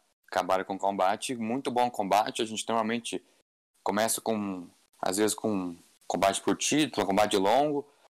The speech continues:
mas esse não foi tão longo, mas foi bem bom também.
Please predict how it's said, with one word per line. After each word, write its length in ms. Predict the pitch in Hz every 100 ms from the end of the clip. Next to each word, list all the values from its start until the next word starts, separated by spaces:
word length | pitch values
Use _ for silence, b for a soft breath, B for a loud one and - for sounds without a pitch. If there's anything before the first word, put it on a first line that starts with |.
| -
mas 140 | 101
esse 160 | 113 117
não 100 | 127
foi 160 | 131 123
tão 160 | 123
longo, 680 | 104 107 123 120 120 _ 135 -
mas 240 | 110 110 -
foi 140 | 120
bem 180 | 113 120
bom 200 | 110 110
também. 460 | 120 101 90 85